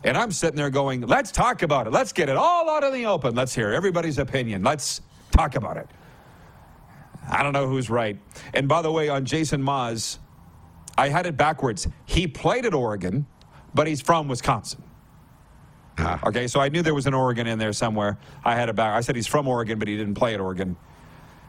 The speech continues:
Speaker 1: There you go. Oh, by the way, I was watch-, Squirrel, I was watching, uh, twenty twenty last night.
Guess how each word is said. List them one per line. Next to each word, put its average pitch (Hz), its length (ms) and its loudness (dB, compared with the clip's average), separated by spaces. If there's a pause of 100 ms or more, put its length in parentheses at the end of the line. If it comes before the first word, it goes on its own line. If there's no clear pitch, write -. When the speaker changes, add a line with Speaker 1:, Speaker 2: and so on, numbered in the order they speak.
(360)
Speaker 1:
There 110 160 0
you 92 100 -4
go. 82 240 -4 (220)
Oh, 262 360 4 (120)
by 269 160 4
the 254 80 4
way, 233 260 -2 (120)
I 170 100 2
was 180 180 -2
watch-, 196 460 0
Squirrel, 220 500 0 (140)
I - 80 4
was 160 180 0
watching, 143 760 0 (1000)
uh, 131 420 2
twenty 214 320 2
twenty 185 360 0
last 101 380 -4
night. - 120 -10